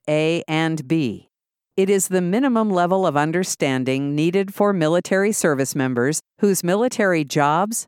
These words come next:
specialties, or assignments entail significant or high risk of capture and whose position, rank, or seniority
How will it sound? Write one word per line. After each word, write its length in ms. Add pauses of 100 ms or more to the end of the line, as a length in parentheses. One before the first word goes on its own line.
specialties, 880
or 160
assignments 720 (180)
entail 420
significant 840 (180)
or 200
high 280
risk 360
of 140
capture 600 (200)
and 280
whose 260
position, 680 (260)
rank, 500 (240)
or 160
seniority 800